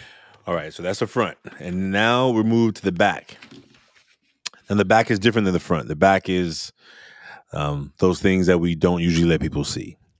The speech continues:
Now, I was in a workshop yesterday, and I had a student say, um, "So I gotta write the things I hide?"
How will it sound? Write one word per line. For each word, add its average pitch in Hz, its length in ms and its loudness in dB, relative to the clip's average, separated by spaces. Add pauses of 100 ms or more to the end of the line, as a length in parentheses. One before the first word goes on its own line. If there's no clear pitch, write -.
Now, 85 360 -2 (1300)
I 113 60 2
was 123 120 4
in 139 60 2
a 127 40 4
workshop 147 280 4
yesterday, 107 560 4
and 95 120 0
I 90 340 0
had 95 180 -6
a 90 60 0
student 98 340 2
say, 90 520 2
um, 82 540 -8 (800)
"So - 100 -2
I - 20 2
gotta 117 140 4
write 110 100 2
the - 60 -20
things 110 220 -2
I 87 100 2
hide?" 110 540 0